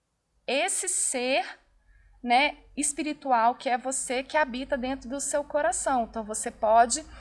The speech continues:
ir nessa compreensão da sua própria verdade, daquilo que faz sentido pra você.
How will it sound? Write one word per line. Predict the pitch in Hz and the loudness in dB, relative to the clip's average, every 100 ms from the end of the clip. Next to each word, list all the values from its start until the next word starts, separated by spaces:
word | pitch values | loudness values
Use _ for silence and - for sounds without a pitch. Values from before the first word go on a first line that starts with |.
| - - - | -18 -18 -10
ir | 254 262 277 - | -4 -2 -2 -4
nessa | 247 240 277 | 2 2 2
compreensão | - 254 240 240 240 - 277 302 | -4 -6 -4 -6 -4 -2 0 4
da | 254 | 4
sua | - - 262 | 4 0 0
própria | 262 254 269 311 285 | 0 2 4 4 2
verdade, | 233 233 202 180 180 175 - | -2 -4 -4 -2 -2 -2 -4
daquilo | 214 - - 277 311 | -2 -4 -6 -8 -8
que | 277 | -10
faz | - 254 247 | -4 -2 -2
sentido | - 233 - 220 233 | -2 -6 -6 -8 -4
pra | 220 220 | 0 0
você. | 247 - - | -2 -8 -8